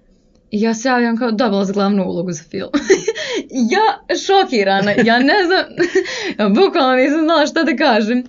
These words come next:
Kako, kako sad, sa-, kako sam se sad osjećala? <laughs> Ovo,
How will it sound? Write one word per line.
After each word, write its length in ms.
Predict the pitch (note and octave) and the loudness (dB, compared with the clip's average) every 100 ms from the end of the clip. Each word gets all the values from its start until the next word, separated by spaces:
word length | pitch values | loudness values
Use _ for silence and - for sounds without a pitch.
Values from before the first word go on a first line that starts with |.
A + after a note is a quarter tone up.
| - _ _ _ D#4+ | -12 _ _ _ -4
Kako, 360 | C4+ D4 - - | 0 0 -2 -4
kako 200 | - D4 | -2 0
sad, 200 | A3+ D4+ A3+ | 0 0 0
sa-, 200 | A3+ A3+ | -2 -6
kako 320 | - - G#4+ D#4+ | -4 0 2 2
sam 160 | C#4+ | 2
se 140 | C4+ B3+ | 0 0
sad 200 | B3 A3 | 2 2
osjećala? 540 | G#3+ B3+ A3 B3 B3+ C#4+ - - B4+ - | 0 -2 -2 0 0 0 -2 -2 2 2
<laughs> 400 | G#4+ A4+ F#4 D4 | 0 -4 -10 -6
Ovo, 260 | B3 A#3 A#3 | -2 2 2